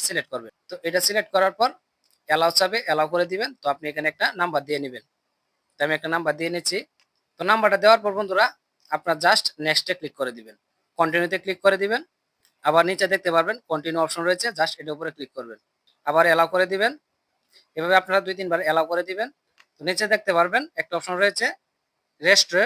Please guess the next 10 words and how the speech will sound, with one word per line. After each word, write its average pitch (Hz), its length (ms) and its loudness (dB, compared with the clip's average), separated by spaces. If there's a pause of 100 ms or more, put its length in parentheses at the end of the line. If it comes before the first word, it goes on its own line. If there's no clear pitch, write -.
(260)
এটাতে 165 260 -4
ক্লিক 165 220 -8
করবেন। 123 180 -6 (220)
Then 170 180 0
এরকম 180 260 0
ইন্টারফেস 175 280 0 (120)
আসবে। 180 220 -2 (320)
তো - 140 -20
দেখতে 165 240 -6
পাচ্ছেন 160 240 -2